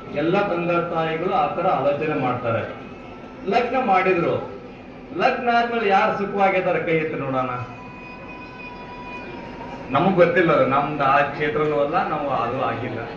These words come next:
ನಿಮ್ಗ ಯಾರು ಸುಖವಾಗಿದಾರ?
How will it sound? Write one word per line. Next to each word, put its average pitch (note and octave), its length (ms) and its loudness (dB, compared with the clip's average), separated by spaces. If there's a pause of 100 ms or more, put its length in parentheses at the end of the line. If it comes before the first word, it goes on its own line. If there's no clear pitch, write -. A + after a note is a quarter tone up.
(920)
ನಿಮ್ಗ A3+ 300 4 (340)
ಯಾರು A3+ 260 8
ಸುಖವಾಗಿದಾರ? F3 960 2